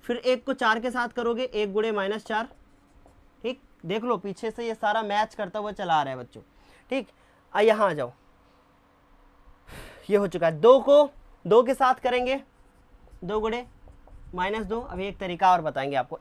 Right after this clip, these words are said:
एक को हम दो के साथ करेंगे और दो को तीन के साथ, एक को पाँच के साथ,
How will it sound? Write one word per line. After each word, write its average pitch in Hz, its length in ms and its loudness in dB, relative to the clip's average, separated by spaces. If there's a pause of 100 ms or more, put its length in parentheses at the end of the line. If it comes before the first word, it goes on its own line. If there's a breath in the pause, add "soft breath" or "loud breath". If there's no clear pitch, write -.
एक 240 240 0
को 262 100 4
हम 247 140 2
दो 214 140 0
के 214 120 -8
साथ 214 180 2
करेंगे 220 480 -6 (1800 soft breath)
और 240 120 2
दो 247 200 4
को 262 120 -2
तीन 262 260 -4
के 262 100 -4
साथ, 277 280 0
एक 226 160 -4
को 240 120 -4
पाँच 156 260 -2
के 165 80 -8
साथ, 127 200 -12